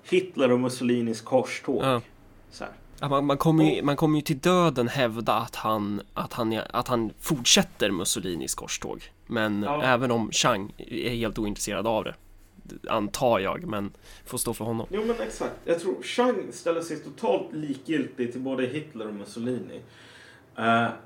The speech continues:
Speaker 1: och visst, det kanske inte är så otroligt kontroversiellt i alla kretsar i Sverige,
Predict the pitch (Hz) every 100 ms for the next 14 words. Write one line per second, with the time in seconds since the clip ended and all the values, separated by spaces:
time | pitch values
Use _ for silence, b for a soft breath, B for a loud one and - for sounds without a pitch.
0 | _ _ _ 139 135 - - 135 120 -
1 | 131 143 127 139 117 - 113 104 101 -
2 | 143 147 - 113 104 - 104 110 107 104
3 | - 107 98 - - 143 151 139 101 -
4 | 98 - 73 -